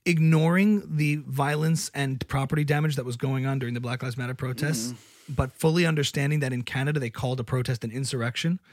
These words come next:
Speaker 2: Mm-hmm.
Speaker 1: They were like, "They're ins-, they're doing an insurrection in Ottawa." And then somebody was like, "Yeah, but, like, I mean, how many people marched for B L M? It was, like, millions, right?" So there was, like, a few things. And in this case, like, they were, like, blockading the bridges, like, clearly just buying the talking points of C N N.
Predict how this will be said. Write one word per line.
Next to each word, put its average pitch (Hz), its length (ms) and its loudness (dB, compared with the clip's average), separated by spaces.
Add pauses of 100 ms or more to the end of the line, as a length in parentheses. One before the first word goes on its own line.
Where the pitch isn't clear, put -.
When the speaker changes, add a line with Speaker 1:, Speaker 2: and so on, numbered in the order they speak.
(140)
Speaker 2:
Mm-hmm. 113 220 -6 (120)
Speaker 1:
They 156 100 4
were 160 80 6
like, 143 120 0
"They're 170 160 6
ins-, 202 180 4
they're 202 180 6
doing 240 160 2
an 233 60 4
insurrection 226 420 4
in 175 80 2
Ottawa." 175 380 2 (340)
And 151 100 0
then 170 60 4
somebody 190 220 4
was 185 80 2
like, 190 120 0 (540)
"Yeah, 294 160 0 (180)
but, 247 140 0
like, 233 340 -4 (800)
I 214 80 0
mean, 233 140 2
how 180 180 0
many 233 280 2
people 208 440 2
marched 175 400 2
for 190 100 0
B 190 100 2
L 202 120 2
M? 240 100 2
It 165 40 0
was, 139 100 -2
like, 147 120 -4
millions, 180 440 0
right?" 185 160 -6
So - 80 -6
there 320 100 -2
was, 370 100 -2
like, 415 100 -2
a 403 100 -2
few 165 260 -2
things. 139 520 -2 (460)
And 180 140 2
in 185 80 4
this 277 160 2
case, 311 240 0
like, 170 140 0
they 180 120 2
were, 233 80 2
like, 226 180 0
blockading 214 500 4
the 214 60 4
bridges, 202 440 2
like, 147 120 0
clearly 262 320 2
just 156 200 4
buying 170 280 4
the 156 60 2
talking 180 400 2
points 127 340 -2
of 120 160 -6
C 139 160 0
N 156 80 4
N. 170 240 2